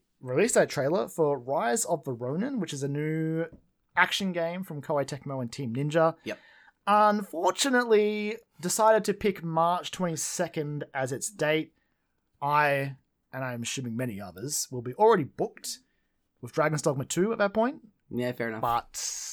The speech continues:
Speaker 1: looks
Speaker 2: This,
Speaker 1: cool.
Speaker 2: this does look really cool. I remember when this got announced, I,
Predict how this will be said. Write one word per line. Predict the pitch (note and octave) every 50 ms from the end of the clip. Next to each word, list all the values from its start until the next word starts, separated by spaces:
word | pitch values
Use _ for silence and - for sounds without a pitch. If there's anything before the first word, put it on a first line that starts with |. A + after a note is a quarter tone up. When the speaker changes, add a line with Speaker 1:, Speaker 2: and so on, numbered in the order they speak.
| - _ _ _ _ _ _ _ _ _ _ _ _ _ _ _ _ _ -
Speaker 1:
looks | - D#4 -
Speaker 2:
This, | F3+
Speaker 1:
cool. | A3 D#4 F4+ F#4 -
Speaker 2:
this | D#3+ F#3+ G3
does | F#3+ A3 G3+ F3
look | F#3+ F3+
really | F#3+ E3+ D#3
cool. | C3 D#3 D3 C3
I | B2+
remember | C#3 D3 D3+ D#3 D#3+
when | D#3+ D#3
this | D#3 C#3+ -
got | D3 B2+
announced, | A#2+ A#2+ A#2 A#2 A2+ - -
I, | G#2+